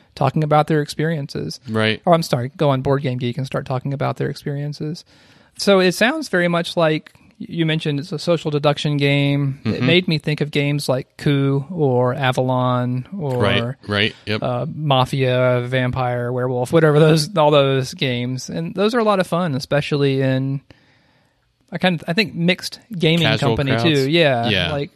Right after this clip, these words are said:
Speaker 1: kind of pa-,
Speaker 2: exactly.
Speaker 1: party games. Uh,
Speaker 2: Yep.
Speaker 1: they're sort of games that if you can get people into them very quickly and you have all that social intrigue, it gives people something to talk about and this shared experience to,
Speaker 2: Yep.
Speaker 1: to be a part of. And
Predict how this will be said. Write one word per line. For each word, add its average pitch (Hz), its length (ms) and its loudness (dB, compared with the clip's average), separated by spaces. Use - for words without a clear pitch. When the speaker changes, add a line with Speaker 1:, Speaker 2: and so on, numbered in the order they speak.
Speaker 1:
kind 101 120 -6
of 151 60 -2
pa-, 113 140 0
Speaker 2:
exactly. 90 220 -4
Speaker 1:
party 156 260 4
games. 123 640 -2
Uh, - 160 -12
Speaker 2:
Yep. 190 200 -2
Speaker 1:
they're 160 260 -2
sort 151 240 2
of 147 80 0
games 139 300 0
that 147 80 2
if 135 120 -2
you 143 80 -2
can 143 140 -2
get 147 180 -4
people 147 260 -4
into 143 160 0
them 139 160 0
very 143 220 2
quickly 131 560 0
and 160 120 0
you 139 80 6
have 143 220 4
all 139 140 6
that 135 180 0
social 143 400 2
intrigue, 127 800 0
it 160 120 -4
gives 151 200 2
people 143 240 0
something 139 240 -2
to 131 100 0
talk 135 280 2
about 123 320 2
and 139 100 -4
this 131 160 -4
shared 135 380 0
experience 131 720 -2
to, 127 320 -2
Speaker 2:
Yep. 113 140 0
Speaker 1:
to 139 100 0
be 135 120 4
a 120 60 2
part 123 260 2
of. 120 280 2
And 123 300 -2